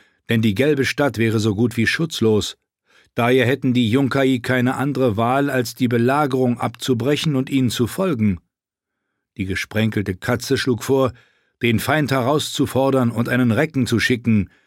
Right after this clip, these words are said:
damit ein Zweikampf entscheiden könnte. Dem starken Belwas gefiel dieser Gedanke, allerdings bestand er darauf, selbst zu kämpfen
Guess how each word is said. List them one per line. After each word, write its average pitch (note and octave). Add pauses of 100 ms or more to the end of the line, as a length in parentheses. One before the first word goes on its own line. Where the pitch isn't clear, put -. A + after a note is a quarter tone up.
(140)
damit B2
ein A#2+
Zweikampf A#2
entscheiden G#2
könnte. F2 (960)
Dem D3
starken D#3+
Belwas C#3
gefiel D#3
dieser G2
Gedanke, G2+ (580)
allerdings F#2+
bestand G2+
er F#2+
darauf, F2
selbst A2+
zu F2
kämpfen F2+